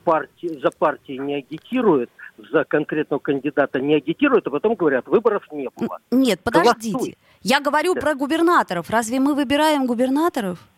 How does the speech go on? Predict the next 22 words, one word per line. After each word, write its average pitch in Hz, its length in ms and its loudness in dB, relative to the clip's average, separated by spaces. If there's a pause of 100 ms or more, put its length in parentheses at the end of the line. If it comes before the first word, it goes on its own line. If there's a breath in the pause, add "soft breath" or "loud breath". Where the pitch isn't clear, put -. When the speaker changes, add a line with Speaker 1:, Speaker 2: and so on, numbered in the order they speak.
(420)
Speaker 1:
А 147 220 2
как? - 400 -6 (160)
Кто, 156 460 2
откуда 160 340 -2
у 143 60 2
нас 135 160 -2 (100)
Беглов 156 340 -2
взялся? 117 520 -4 (440 loud breath)
Был 165 520 2
в 135 100 4
этом 139 280 2
самом, 131 340 -2
в 120 60 -12
восемнадцатом 143 720 0
году, 131 440 -2 (280 loud breath)
ой, 190 100 2
простите, - 460 -2
в 117 40 -8
девятнадцатом 160 600 -2
году 139 480 2
осенью 185 500 0
выбирали. 139 600 -2